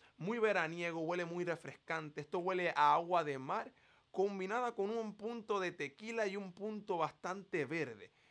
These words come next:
Es un perfume que tiene este efecto como alcohólico, energético, muy marino,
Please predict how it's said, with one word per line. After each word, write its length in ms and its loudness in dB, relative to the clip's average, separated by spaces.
Es 100 -14
un 120 -8
perfume 280 -2
que 120 -4
tiene 160 -4
este 120 -10
efecto 400 -6
como 260 -4
alcohólico, 920 0
energético, 1040 -4
muy 280 0
marino, 640 2